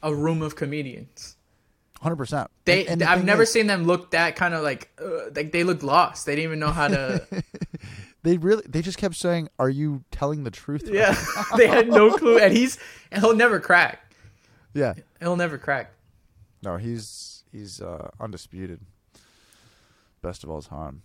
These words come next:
Speaker 1: I mean, uh,
Speaker 2: Undefeated.
Speaker 1: he didn't lo-, he didn't lose. He just, he thought he lost a round, you know?
Speaker 2: Yeah.
Speaker 1: That's
Speaker 2: No,
Speaker 1: what
Speaker 2: it
Speaker 1: I
Speaker 2: really
Speaker 1: thought he
Speaker 2: was amazing. I, uh,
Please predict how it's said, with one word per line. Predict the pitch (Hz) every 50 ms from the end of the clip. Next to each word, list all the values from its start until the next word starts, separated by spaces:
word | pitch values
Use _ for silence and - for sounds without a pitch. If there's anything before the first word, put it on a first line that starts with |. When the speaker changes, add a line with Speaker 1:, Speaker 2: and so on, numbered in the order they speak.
| _ _ _ _ 185 143
Speaker 1:
I |
mean, | 147 156 160 156 151 147 143
uh, | 139 139 135 135 131 127 123
Speaker 2:
Undefeated. | 113 - 87 90 95 87 - 65 - 95 - _ _ _ _ _ _ _ _ _
Speaker 1:
he | _ - 196
didn't | 220 233 220 185 151 156
lo-, | 165 175 175 160 127 - - -
he | - 190
didn't | 202 247 233 208
lose. | 220 247 254 180 139 139
He | 147 147
just, | - 160 151 - - -
he | - 160 151 147
thought | 147 - 156 151 143
he | 147
lost | 143 143 135 - -
a | - 110
round, | 110 113 123 - - - _ _ _ _ _ _ _ _ -
you | 110
know? | 107 110 143 156 -
Speaker 2:
Yeah. | - 117 101 80 78 - _ _ _ _ _ - _ _ _ _ _ _ _ _ _ _
Speaker 1:
That's | _ - 160
Speaker 2:
No, | 147 147
Speaker 1:
what | 151
Speaker 2:
it | 151
Speaker 1:
I |
Speaker 2:
really | 165 170
Speaker 1:
thought | 175
he | 180
Speaker 2:
was | 156 143 139 127
amazing. | 135 123 107 101 110 110 104 107 101 98 - -
I, | - 113 117 117
uh, | 117 117 113 113 110 110 101